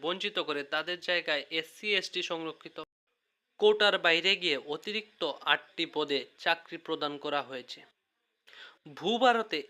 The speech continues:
এমন নজির আছে কিনা তা সন্দেহ। স্বাভাবিকভাবেই রাজ্যের বর্তমান সরকারের নিয়োগ নীতি বড় ধরনের প্রশ্ন উঠেছে। গত শনিবার ত্রিপুরা উপজাতি কল্যাণ দপ্তরের ওয়েবসাইটে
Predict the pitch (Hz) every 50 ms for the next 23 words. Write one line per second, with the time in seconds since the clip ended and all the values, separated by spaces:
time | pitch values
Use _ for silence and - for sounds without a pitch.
0 | - - 175 185 196 208 220 214 208 208 208 208 208 208 - 180 165 143 - -
1 | _ _ _ _ _ _ _ _ _ - 151 156 - - - 247 247 - 220 180
2 | 143 131 117 - _ _ _ _ _ _ _ _ _ _ _ _ _ 147 147 143
3 | - - 165 156 151 139 131 131 - _ _ _ _ _ _ _ _ _ - -
4 | _ _ _ - _ _ _ _ - _ _ _ _ _ _ _ _ _ _ _
5 | _ _ _ _ _ _ - - - - - 185 190 196 214 214 240 240 208 196
6 | 190 180 147 147 139 135 135 156 170 165 160 - 175 160 151 147 165 185 185 -
7 | - 190 185 180 170 - - 180 180 175 - 180 165 156 156 147 147 160 175 190
8 | 208 190 175 180 185 175 - - 135 123 - _ - 151 160 170 170 170 165 139
9 | 131 139 143 143 156 175 185 180 - 156 156 - - - - 170 170 175 170 165
10 | 160 - _ _ _ _ _ _ _ _ _ 151 147 - 147 139 - 120 - -
11 | - - - - - _ - 175 190 190 220 214 214 220 220 214 208 196 160 143
12 | 139 - - - - 190 190 185 180 175 180 185 175 180 170 - 175 170 - 175
13 | 170 165 165 170 165 165 165 165 165 - - 190 185 180 156 147 151 156 151 -
14 | - 185 170 143 120